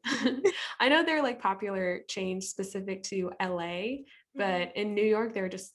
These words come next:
Speaker 1: there's so many coffee shops, and they're all, like, pretty good. So I definitely, like, took advantage of all the local, uh, coffee in New York, but yeah, back in the suburbs, it is pretty Starbucks dominated.
Speaker 2: Mm-hmm.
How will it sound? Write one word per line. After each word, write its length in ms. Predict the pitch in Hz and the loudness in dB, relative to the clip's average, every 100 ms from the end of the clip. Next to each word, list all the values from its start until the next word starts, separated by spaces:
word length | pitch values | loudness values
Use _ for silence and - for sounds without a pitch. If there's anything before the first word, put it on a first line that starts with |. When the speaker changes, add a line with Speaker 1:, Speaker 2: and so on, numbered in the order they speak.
| _ - | _ -8
Speaker 1:
there's 220 | 185 185 | -6 -6
so 160 | 180 | -6
many 200 | 175 175 | -6 -6
coffee 280 | 180 180 185 | -6 -8 -10
shops, 460 | 185 190 196 196 - | -10 -8 -8 -8 -6
and 100 | 202 | -2
they're 120 | 214 | 0
all, 80 | 240 | 2
like, 180 | 240 220 | 0 -4
pretty 220 | - 170 | -8 -8
good. 220 | - 196 190 _ _ _ | -8 -14 -16 _ _ _
So 400 | - - - 208 _ _ _ _ _ _ _ _ - | -12 -8 -8 -10 _ _ _ _ _ _ _ _ -2
I 100 | 214 | 0
definitely, 360 | 214 214 220 208 | 0 0 0 0
like, 220 | 196 196 | -2 -8
took 160 | 220 | -8
advantage 400 | 202 190 185 190 | -8 -6 -6 -6
of 60 | 190 | -2
all 120 | 190 | -2
the 80 | 196 | -2
local, 680 | 185 196 190 208 202 190 190 - - - - - _ - | -4 -4 -4 -4 -4 -6 -8 -20 -20 -20 -20 -20 _ 0
uh, 480 | 214 196 190 190 - | 2 4 4 2 -2
coffee 600 | - 196 196 208 196 190 190 | -2 -2 -2 -4 -2 -2 -2
in 160 | 190 | -4
New 100 | 185 | -2
York, 380 | 185 185 180 - - | -4 -6 -8 -10 -10
but 320 | 185 170 - _ _ _ | -8 -8 -10 _ _ _
yeah, 540 | - 202 190 - - 220 _ _ - | -10 -4 0 0 -4 -10 _ _ -2
back 200 | 196 202 | 0 0
in 80 | |
the 60 | 202 | -4
suburbs, 440 | 196 190 180 175 | -2 -2 0 -2
it 80 | 190 | -4
is 140 | 202 202 | -4 -4
pretty 320 | 196 185 180 | -4 -2 -4
Starbucks 520 | - 180 175 180 - | -6 -8 -8 -10 -10
dominated. 640 | 175 180 175 175 175 175 _ - | -10 -8 -8 -8 -10 -12 _ -20
Speaker 2:
Mm-hmm. 340 | 254 233 240 | -20 -18 -18